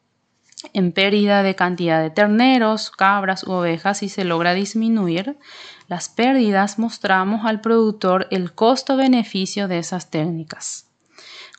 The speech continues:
¿Cuánto pierde el productor por la cantidad de mortandad de sus ganados y cuánto costará instalar esas técnicas antidepredatorias?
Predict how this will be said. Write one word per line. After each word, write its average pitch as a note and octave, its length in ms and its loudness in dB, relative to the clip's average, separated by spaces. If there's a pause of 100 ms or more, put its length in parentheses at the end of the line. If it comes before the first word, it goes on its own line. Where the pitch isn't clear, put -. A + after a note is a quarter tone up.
¿Cuánto E4 460 0
pierde G3 280 2
el G3 100 2
productor F#3+ 560 -2
por F#3+ 120 -2
la G3 160 0
cantidad F#3+ 500 0
de F3+ 80 -2
mortandad F3+ 800 0
de F3 160 -4
sus F3+ 260 -8
ganados E3+ 680 -4
y A3 100 -6
cuánto C#4 460 0
costará B3 640 0
instalar G#3 580 0
esas G3+ 400 -6
técnicas F3 480 -4
antidepredatorias? E3+ 1200 -8